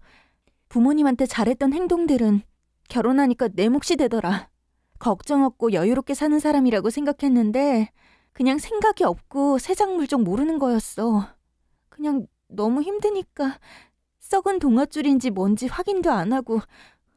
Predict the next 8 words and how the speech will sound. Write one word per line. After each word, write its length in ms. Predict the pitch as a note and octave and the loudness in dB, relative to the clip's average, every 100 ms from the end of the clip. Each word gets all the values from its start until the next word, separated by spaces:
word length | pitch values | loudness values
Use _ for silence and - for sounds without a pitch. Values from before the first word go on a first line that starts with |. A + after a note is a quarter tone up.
| _ | _
무작정 540 | - G#3+ F4+ F4 F4 C#4 | -8 -4 -2 -2 -2 -2
잡았나 540 | - G#3 C4+ D4 C4+ | -2 -2 -2 0 -2
봐. 360 | B3 G#3+ F#3+ A#3 - _ _ _ _ _ | -2 -6 -6 -8 -12 _ _ _ _ _
미쳤었지. 920 | - - D#4+ - - - - - - _ _ _ _ - - - _ _ _ | -20 -14 -12 -12 -16 -20 -16 -16 -16 _ _ _ _ -20 -20 -20 _ _ _
너가 280 | F#3 D#3+ F3 | -8 -4 -4
무슨 380 | E3 D#3 - A3+ | -4 -6 -4 -2
잘못이 460 | G#3+ G#3 G3 - D#3+ | 0 -2 -2 -4 -10
있겠어. 720 | - F3 - E3 E3+ G3+ F3+ | -10 -16 -14 -10 -10 -10 -14